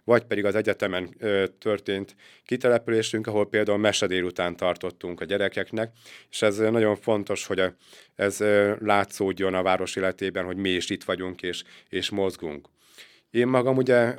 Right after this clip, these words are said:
részt veszek az Országos Egyesület éle-, életében is, de itt helyben is fontosnak tartom azt, hogy, ö,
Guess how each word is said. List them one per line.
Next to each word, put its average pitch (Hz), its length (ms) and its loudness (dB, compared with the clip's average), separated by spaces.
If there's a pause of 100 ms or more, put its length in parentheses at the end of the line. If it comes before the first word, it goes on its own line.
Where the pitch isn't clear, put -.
(140)
részt 117 240 2
veszek 104 260 -4
az 104 100 -4
Országos 104 420 -2
Egyesület 95 480 -4
éle-, 107 260 -2
életében 101 640 -2
is, 117 260 0 (440)
de 104 180 2
itt 104 160 2
helyben 113 480 4
is 110 220 0 (220)
fontosnak 110 560 -2
tartom 101 400 0
azt, 104 260 0 (420)
hogy, 101 320 2
ö, 98 180 4